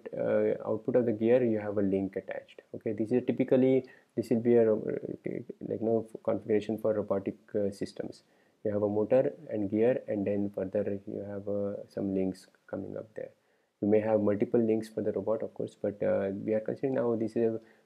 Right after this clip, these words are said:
the most simplest kind of a form for, uh, robotic manipulator. Okay, so, uh, the kinetic energy for this system can be written in terms of, uh, inertia of the motor side. Okay,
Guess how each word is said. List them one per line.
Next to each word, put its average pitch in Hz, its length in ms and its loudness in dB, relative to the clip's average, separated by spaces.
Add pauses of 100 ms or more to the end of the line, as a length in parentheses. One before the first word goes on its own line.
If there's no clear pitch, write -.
the 120 60 -2
most 113 360 2
simplest 117 720 0
kind 107 180 -2
of 104 160 -6
a 104 200 -2
form 101 400 -4 (420)
for, 98 200 -4
uh, 98 420 -4
robotic 95 380 -6
manipulator. - 640 -10 (1400)
Okay, 117 240 -2 (400)
so, 120 480 10
uh, 113 600 6 (540)
the - 60 -2
kinetic 135 320 6
energy 131 420 6
for 127 240 6
this 120 220 2
system 123 380 0
can 110 200 2
be 110 120 2
written 110 320 0
in 107 140 0
terms 107 240 -4
of, 104 200 0 (120)
uh, 101 340 0 (100)
inertia 107 560 0
of 104 220 -2
the 107 80 -2
motor 104 440 -2
side. 135 380 -2 (240)
Okay, 127 240 -4